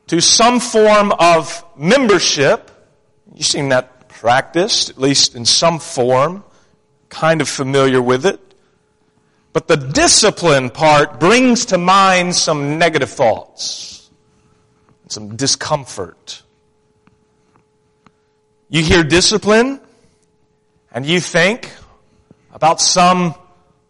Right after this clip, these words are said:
unloving, vengeful, medieval practice.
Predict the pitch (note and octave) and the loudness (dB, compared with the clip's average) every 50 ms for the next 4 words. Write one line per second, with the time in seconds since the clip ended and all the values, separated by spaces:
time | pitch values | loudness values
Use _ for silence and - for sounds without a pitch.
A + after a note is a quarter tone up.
0 | _ - D#3+ F#3 F#3+ F#3 F3+ E3+ F3 F#3+ F3+ G#3+ A3+ A#3+ C4 C4 B3+ - - _ | _ 2 2 4 4 4 4 4 4 4 2 2 0 0 -2 -6 -12 -16 -20 _
1 | _ _ _ _ _ _ _ - - _ _ _ _ _ _ _ _ _ C#3+ A#2+ | _ _ _ _ _ _ _ -20 -20 _ _ _ _ _ _ _ _ _ -12 -6
2 | A#2 D#3+ F3+ G#3+ A3+ G3+ - - G#3+ G#3+ A3+ B3 A#3 - - A2 C3+ E3 F3+ G3 | -2 0 2 2 2 2 0 2 2 2 4 4 2 0 -4 -4 0 2 2 4
3 | G#3 A3 A3+ G#3+ F3+ G3+ F#3+ G3 - G3 G3 G3 A3 G#3+ - A#3 B3+ C#4 - - | 4 4 2 2 2 2 0 0 0 0 2 2 0 0 -2 -2 -2 -2 -2 -6
4 | - - - - - | -8 -8 -12 -14 -18